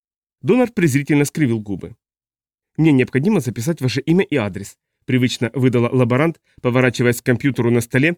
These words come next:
и набирая порядковый номер. Записав продиктованные молодым человеком данные, она добавила:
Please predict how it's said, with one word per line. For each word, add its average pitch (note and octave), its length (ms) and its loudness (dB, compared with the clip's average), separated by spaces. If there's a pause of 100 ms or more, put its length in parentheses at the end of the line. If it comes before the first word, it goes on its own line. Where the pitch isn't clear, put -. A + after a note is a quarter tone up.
(200)
и B2+ 80 0
набирая C3+ 400 2
порядковый B2 500 0
номер. F2+ 340 -4 (720)
Записав B2+ 480 0
продиктованные A#2 720 0
молодым B2+ 340 0
человеком A#2+ 520 -2
данные, F#3 320 2
она D#3+ 220 0
добавила: G2 540 -6